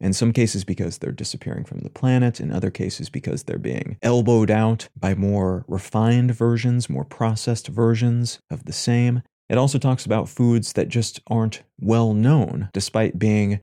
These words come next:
very good foods for their purposes in terms of their health benefits, their nutritional benefits, but which maybe do not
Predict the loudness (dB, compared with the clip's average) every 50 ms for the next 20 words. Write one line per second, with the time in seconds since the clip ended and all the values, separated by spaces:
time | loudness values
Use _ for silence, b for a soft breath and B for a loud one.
0 | _ -4 0 2 4 4 4 4 2 0 -2 -2 -4 -4 0 2 4 4 4 2
1 | 0 -2 -6 -8 -8 -6 -4 -4 -6 -2 -2 -2 -2 -2 -4 -6 -6 -8 -8 -8
2 | -8 -8 -8 -10 -10 -10 -8 -8 -8 -8 -8 -10 -10 -8 -8 -8 -6 -6 -8 -6
3 | 0 2 2 2 2 0 0 0 0 0 0 0 -2 -2 -4 -12 -8 -10 -10 -10
4 | -8 -10 -8 -8 -8 -8 -2 0 0 0 2 0 -4 -2 -2 -4 -4 -4 -6 -6
5 | -8 -6 -6 -10 -14 -14 -16 _ _ 2 2 2 2 2 2 2 2 4 4 4
6 | 4 4 2 2 2 2 2 4 2 2 0 -2 -4 -10